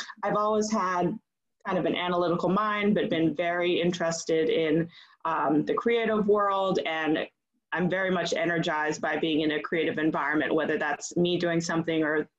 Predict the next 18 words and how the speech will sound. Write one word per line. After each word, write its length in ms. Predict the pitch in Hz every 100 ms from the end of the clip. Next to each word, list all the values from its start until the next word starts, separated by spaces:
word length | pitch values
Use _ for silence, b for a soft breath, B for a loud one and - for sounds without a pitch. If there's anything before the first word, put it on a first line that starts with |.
| -
the 80 | 165
folks 320 | 160 151 165
around 320 | 160 160 156
me. 260 | 160 165 165 b b b
So 380 | - - 190 180 208
that's 220 | 226 277
what 120 | 208
really 220 | 196 185
drew 300 | 175 185 185
me 160 | 180 175
into 180 | 170 165
the 120 | 156
fashion 400 | 165 156 - 160
industry, 520 | 156 151 151 - 156
where 280 | 151 151 147
I 80 | 143
spent, 540 | 143 - 156 147 147 -
um, 400 | 160 147 143